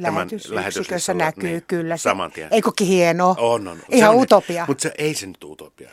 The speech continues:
Speaker 2: Niin, se oli utopia silloin.
Speaker 1: Niin, niin, kolmekymmentäkolme vuotta sitten.
Speaker 2: <laughs> Onks mä niin vanha? Okei, se
Speaker 1: Mä
Speaker 2: on
Speaker 1: en sano.
Speaker 2: siellä.
Speaker 1: Mm.
Speaker 2: Ja nyt sit meidän tietysti pitää muistaa,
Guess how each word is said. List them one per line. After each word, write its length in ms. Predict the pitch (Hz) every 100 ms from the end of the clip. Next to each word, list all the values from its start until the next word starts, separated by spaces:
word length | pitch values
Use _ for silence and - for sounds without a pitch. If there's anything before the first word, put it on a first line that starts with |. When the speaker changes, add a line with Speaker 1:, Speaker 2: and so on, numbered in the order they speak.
| _ 196
Speaker 2:
Niin, 280 | 190 175
se 100 | 165
oli 260 | 202 277 185
utopia 500 | 170 165 - 160 156
silloin. 260 | - 165 101
Speaker 1:
Niin, 100 | 104
niin, 140 | 101
kolmekymmentäkolme 580 | - 101 92 - 82 80
vuotta 240 | 80 - -
sitten. 300 | 87 - - - - - 349 320 285 302 247 285
Speaker 2:
<laughs> 920 | 254 - - 220 247 - 311 247 190
Onks 240 | 170 170 -
mä 80 | 170
niin 320 | 185 180 151
vanha? 360 | 165 160 151 170 - -
Okei, 380 | 339 339 320 - - - -
se 120 | - 330
Speaker 1:
Mä 40 |
Speaker 2:
on 60 | 320
Speaker 1:
en 60 |
sano. 100 | 269
Speaker 2:
siellä. 300 | 247 196 180 180 -
Speaker 1:
Mm. 60 | 117 -
Speaker 2:
Ja 100 | 220
nyt 160 | 285 -
sit 160 | 302
meidän 160 | 269 254
tietysti 320 | 262 240 262
pitää 300 | - 226 220
muistaa, 480 | 226 269 254 -